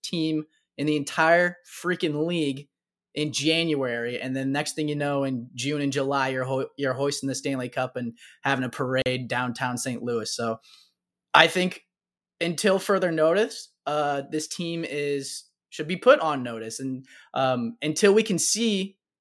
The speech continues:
a level of consistency that we saw with this team throughout the playoffs, because really, as talented as any team is, uh, if you're not consistent through the playoffs, all it takes is one series to be packed up and going home. And so for the Blues,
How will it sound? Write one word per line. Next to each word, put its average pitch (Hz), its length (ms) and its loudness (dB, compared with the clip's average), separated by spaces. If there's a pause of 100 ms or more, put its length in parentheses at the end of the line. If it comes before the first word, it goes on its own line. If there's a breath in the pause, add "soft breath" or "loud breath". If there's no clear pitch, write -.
(100)
a 151 80 0
level 175 260 4
of 170 140 4
consistency 160 680 -2
that 156 160 4
we 147 140 -4
saw 180 420 4
with 160 160 0
this 143 140 -4
team 147 260 -8
throughout 165 420 2
the 160 60 -10
playoffs, 143 520 0
because 131 400 -10 (440)
really, 185 340 4
as 147 320 -4
talented 214 480 4
as 143 140 4
any 175 180 0
team 151 300 -2
is, 139 340 -2 (300 soft breath)
uh, - 180 2
if - 80 -6
you're 180 80 0
not 180 220 2
consistent 165 540 -4
through 160 100 -2
the 147 80 -2
playoffs, 147 500 -2 (100)
all 156 140 2
it 156 80 -2
takes 160 180 -4
is 135 140 -8
one 151 200 0
series 135 360 -6
to - 100 -12
be 120 260 -10 (260)
packed 147 260 0
up 139 120 -2
and 135 120 -2
going 127 280 -4
home. 117 280 -10 (400)
And 143 100 -2
so 151 140 2
for 156 120 -6
the 147 60 -2
Blues, 208 520 6